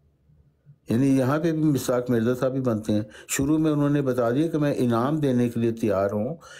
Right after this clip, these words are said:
कि इस पेशगोई के मिस्दाक सिर्फ मिर्जा साहब हैं। जो मैं आप, जो आपको समझ नहीं आई, मैं दोबारा आपको पढ़ के सुना देता हूँ।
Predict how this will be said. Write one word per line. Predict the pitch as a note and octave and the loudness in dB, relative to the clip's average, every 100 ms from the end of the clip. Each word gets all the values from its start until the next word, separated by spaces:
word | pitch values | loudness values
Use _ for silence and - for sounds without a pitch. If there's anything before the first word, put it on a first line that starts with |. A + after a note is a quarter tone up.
| - - | -20 -4
कि | C#3 | -2
इस | - C#3 - | 0 -2 -2
पेशगोई | C3 A#2+ A#2 C3+ C3 | 0 0 0 -2 0
के | C#3+ | 0
मिस्दाक | C3 A2+ - A2 C3+ D3+ | 0 -2 -2 0 0 -2
सिर्फ | D3+ - G3 F#3+ C#3+ | -6 -2 0 0 0
मिर्जा | B2 F#2 F#2+ F2+ | 0 0 -2 -4
साहब | - F#2 - | -2 -2 -4
हैं। | G#2 - _ _ _ _ _ _ - | -8 -16 _ _ _ _ _ _ -4
जो | A#2 | 0
मैं | A#2+ A#2 | 2 2
आप, | A#2 A2+ A2+ - - | 2 0 -4 -4 -2
जो | G#2+ A#2 | 0 2
आपको | A2+ A2 A#2 | 2 0 -4
समझ | - A#2+ C3 | -2 0 0
नहीं | B2+ A#2+ | 2 2
आई, | A#2+ | 2
मैं | B2 | 0
दोबारा | A#2 G#2+ G#2 A#2+ | 0 0 0 0
आपको | A#2 A2 | -2 -4
पढ़ | G#2+ | -4
के | G#2 | -4
सुना | G#2 G#2 F2+ | -2 0 0
देता | F2 F2 - | 0 -2 -4
हूँ। | E2+ | -8